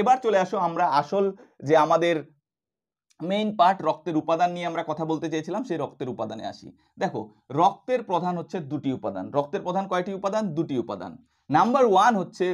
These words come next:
রক্তরস, রক্তরস বা এটাকে আমরা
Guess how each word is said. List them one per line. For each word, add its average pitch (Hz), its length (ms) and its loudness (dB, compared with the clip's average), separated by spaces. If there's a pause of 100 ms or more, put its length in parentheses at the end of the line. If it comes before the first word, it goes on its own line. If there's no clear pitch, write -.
(120)
রক্তরস, 147 880 2 (1400)
রক্তরস 143 760 0 (380)
বা 147 140 4 (140)
এটাকে 180 360 -4 (120)
আমরা 131 220 0